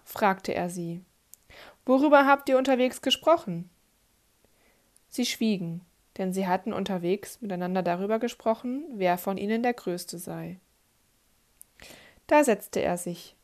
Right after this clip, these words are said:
rief die Zwölf und sagte zu ihnen: „Wer der Erste sein will, soll der Letzte von allen und der Diener aller sein.“ Und er setzte ein Kind in ihre Mitte,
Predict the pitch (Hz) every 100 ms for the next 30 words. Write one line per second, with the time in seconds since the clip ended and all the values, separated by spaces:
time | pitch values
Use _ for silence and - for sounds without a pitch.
0 | - 277 285 285 277 - 208 214 254 -
1 | - _ 285 262 202 185 - - - -
2 | 175 170 170 180 _ _ _ _ _ -
3 | - - 208 214 233 220 285 - 269 240
4 | 196 196 196 208 240 277 - - 220 208
5 | 226 233 - 240 220 - 202 190 - 185
6 | 180 226 240 208 202 190 180 165 160 165
7 | - _ _ _ _ _ _ _ _ _
8 | _ _ _ 240 269 208 202 202 - -
9 | 220 233 _ _ _ - 208 196 - 214
10 | 254 - 208 220 240 202 180 170 170